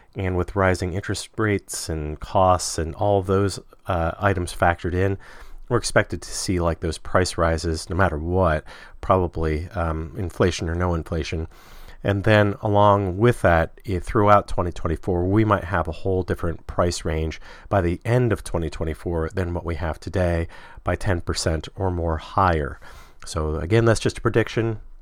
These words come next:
We'll see how it plays out in the end.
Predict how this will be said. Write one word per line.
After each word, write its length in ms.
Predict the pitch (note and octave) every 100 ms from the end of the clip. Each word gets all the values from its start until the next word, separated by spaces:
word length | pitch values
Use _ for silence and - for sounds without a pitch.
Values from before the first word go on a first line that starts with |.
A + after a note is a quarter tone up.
| - - -
We'll 220 | F2+ F#2+
see 200 | - G2
how 180 | F#2 E2+
it 100 | -
plays 320 | - D#2+ D2+
out 300 | D#2 D2+ - -
in 80 | E2
the 140 | D2+
end. 220 | C#2 C2